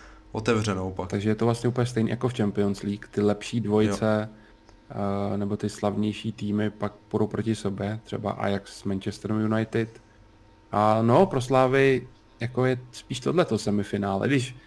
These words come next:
Speaker 2: říkali jsme, no, že jako kdyby pak dostali třeba Záhřeb, tak to naopak může být pro ně těžší, že oni by museli třeba tvořit hru, víc by se to od nich čekalo, kdo ví. A Slávě je pořád dost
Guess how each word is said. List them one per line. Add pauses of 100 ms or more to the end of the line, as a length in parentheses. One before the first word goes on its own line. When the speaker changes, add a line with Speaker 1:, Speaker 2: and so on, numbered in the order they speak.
(160)
Speaker 2:
říkali
jsme,
no,
že
jako
kdyby
pak
dostali
třeba
Záhřeb,
tak
to
naopak
může
být
pro
ně
těžší,
že
oni
by
museli
třeba (580)
tvořit
hru, (320)
víc
by
se
to
od
nich
čekalo,
kdo
ví. (500)
A
Slávě
je
pořád
dost